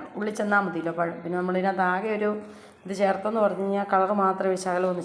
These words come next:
ചേർത്തിട്ടുള്ളൂ. ബാക്കിയൊന്നും നമ്മളിതിനകത്ത് കെമിക്കലില്ല. നമ്മൾ ആ ഏലക്കായും ഗ്രാമ്പും ഒക്കെ അതിനകത്തുനിന്ന് ആ തണുത്ത് കഴിയുമ്പോൾ നമ്മൾ, ആ, പാത്രത്തിലേക്ക് എടുത്ത് ടിന്നിനകത്ത് അടച്ച് വെക്കുന്ന സമയത്ത് നമുക്കതങ്ങ് എടുത്ത് കളഞ്ഞാൽ മതി. അത് വേ-, വേണമെങ്കിൽ അതിനകത്ത് ഇട്ടാലും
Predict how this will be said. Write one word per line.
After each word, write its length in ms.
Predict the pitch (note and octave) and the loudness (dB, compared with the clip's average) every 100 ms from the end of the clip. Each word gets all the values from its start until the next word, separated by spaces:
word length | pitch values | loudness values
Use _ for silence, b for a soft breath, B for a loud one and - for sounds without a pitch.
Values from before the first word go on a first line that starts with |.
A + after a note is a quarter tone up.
| F3 | 0
ചേർത്തിട്ടുള്ളൂ. 500 | E3 E3+ D#3+ C#3+ D3 D#3+ | 0 -2 -8 -8 -4 -4
ബാക്കിയൊന്നും 440 | D#3+ E3 E3+ F3 F3 | -4 -4 -4 -2 -4
നമ്മളിതിനകത്ത് 480 | E3+ E3+ E3+ E3+ - B B B B - | -4 -2 -2 -4 -8 B B B B -8
കെമിക്കലില്ല. 440 | F#3+ F3+ F3+ F3 F3 | -4 -4 -6 -6 -2
നമ്മൾ 160 | F3+ F3+ | 0 2
ആ 20 | F3+ F3+ | 2 2
ഏലക്കായും 440 | F3+ F3 F3+ F#3 F#3 | 0 0 0 0 -2
ഗ്രാമ്പും 400 | F3+ F3 F3 A3 - - - - | 0 0 0 -4 -6 -14 -16 -10
ഒക്കെ 140 | F#3 G3+ | -6 -2
അതിനകത്തുനിന്ന് 480 | F#3+ F#3+ F3+ F3+ G#3+ A3+ | 0 0 -2 -2 -4 0
ആ 40 | F#3+ G3 F#3+ - - | 2 0 -4 -10 0
തണുത്ത് 260 | F#3+ F#3 G3+ | 0 2 0
കഴിയുമ്പോൾ 260 | F#3+ F3+ F#3 | 0 0 -2
നമ്മൾ, 140 | F#3 G3+ - B B B - F#3 | -2 -2 -4 B B B -10 -2
ആ, 20 | F3+ F3 F3 F3 - | 0 0 -2 -4 0
പാത്രത്തിലേക്ക് 560 | F#3 F#3 E3+ F#3 F3 F3+ | 0 0 -2 -2 0 -2
എടുത്ത് 180 | F3 G3+ G#3 - | -2 -4 -6 -8
ടിന്നിനകത്ത് 420 | F3+ F#3+ F3+ F3+ | -4 0 0 0
അടച്ച് 200 | E3+ E3+ F#3 | -2 -2 -4
വെക്കുന്ന 240 | F3+ F#3 F#3 | -2 -4 -4
സമയത്ത് 240 | F3 E3+ E3 | -4 -4 -4
നമുക്കതങ്ങ് 400 | F3+ F3+ F3 F3 F3+ | -6 -4 -4 -2 -4
എടുത്ത് 140 | F3 F3+ | -4 -4
കളഞ്ഞാൽ 280 | D#3 D#3+ D#3+ | -4 -4 -6
മതി. 180 | D#3+ F3+ C4+ - B B B B - | -6 -4 -4 -8 B B B B -6
അത് 100 | E3 F#3+ | 0 2
വേ-, 100 | F3 E3+ | 2 2
വേണമെങ്കിൽ 280 | E3+ F#3+ C4+ | 2 4 4
അതിനകത്ത് 240 | C4 C4+ C4 | 4 4 4
ഇട്ടാലും 260 | A3+ A#3 | 4 4